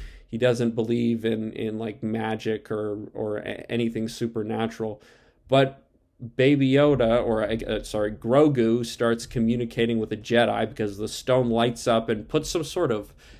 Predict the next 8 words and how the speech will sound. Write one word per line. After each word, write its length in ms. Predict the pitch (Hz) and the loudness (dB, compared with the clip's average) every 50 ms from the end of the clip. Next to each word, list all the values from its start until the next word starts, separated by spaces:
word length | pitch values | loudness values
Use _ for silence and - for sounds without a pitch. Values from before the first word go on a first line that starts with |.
| _ - - - - | _ -20 -20 -8 -4
uh, 220 | 117 110 104 101 | -2 -2 -2 -2
force, 960 | - - - - - - - - 190 196 185 139 139 139 - - - - - - - - _ - | -6 -10 -18 -20 -16 -2 8 10 10 12 12 10 6 4 2 -2 -6 -6 -10 -14 -20 -20 _ -8
<laughs> 640 | - 120 117 - 123 - - - 120 113 - - | -6 -6 -6 -4 -8 -10 -8 -8 -10 -10 -10 -8
emphasis 600 | - 127 123 131 131 - 131 - - 127 123 - | -4 -2 0 0 0 -2 -4 -4 -2 -4 -2 -2
on 120 | 117 117 113 | 0 0 0
the 60 | 113 | 0
word 240 | 113 113 110 104 - | 0 0 -2 -2 -4
force, 540 | - - 143 131 120 117 117 113 - - | -2 0 2 4 4 2 2 0 -6 -12